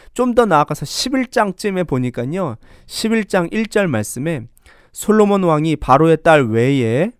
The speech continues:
이방의 많은 여인을 사랑하였으니 곧 모압과 암몬과 에돔과 시돈과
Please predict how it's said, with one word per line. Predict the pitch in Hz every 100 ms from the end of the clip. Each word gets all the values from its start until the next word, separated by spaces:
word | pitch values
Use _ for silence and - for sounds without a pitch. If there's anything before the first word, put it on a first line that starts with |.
| _ _ _ _ _ _ _
이방의 | 143 175 196 208 190 143
많은 | 107 110 143 196 208 165
여인을 | 156 170 147 120
사랑하였으니 | - 202 190 175 185 156 - 143 110
곧 | - 175 120
모압과 | 98 107 127 156 160 - 135 120 95
암몬과 | - 113 135 151 160 151 139 123 98
에돔과 | 98 113 151 165 151 120 117 92
시돈과 | - - 202 202 180 147 139